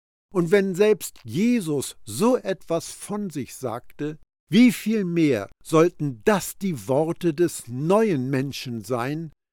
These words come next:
der zu Jesus Ebenbild geschaffen worden ist? Die gleiche Lüge,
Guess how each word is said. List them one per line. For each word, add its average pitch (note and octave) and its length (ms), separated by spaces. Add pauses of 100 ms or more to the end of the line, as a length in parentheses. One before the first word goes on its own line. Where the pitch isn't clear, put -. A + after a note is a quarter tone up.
der D3 280
zu - 180
Jesus F3+ 760
Ebenbild D3+ 840 (260)
geschaffen B2 640
worden F#2+ 340
ist? - 400 (800)
Die D#3 100
gleiche F3 440
Lüge, E3+ 540